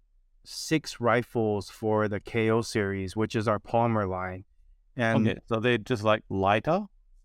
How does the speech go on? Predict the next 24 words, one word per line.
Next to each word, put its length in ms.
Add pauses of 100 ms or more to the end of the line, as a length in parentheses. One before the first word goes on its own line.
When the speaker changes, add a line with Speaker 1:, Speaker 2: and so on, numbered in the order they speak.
(1200)
Speaker 1:
Yeah, 180
they're 200
lighter. 560 (120)
Um, 360
they're 120
definitely 800 (120)
built 260
more 320
for 400
C 240
Q 180
B, 300 (320)
whereas 420
our 340
Ronin 580
and, 300
and 180
our 260 (160)
Q 200
R 160
Fs, 340 (440)
um, 420
more 320
for 580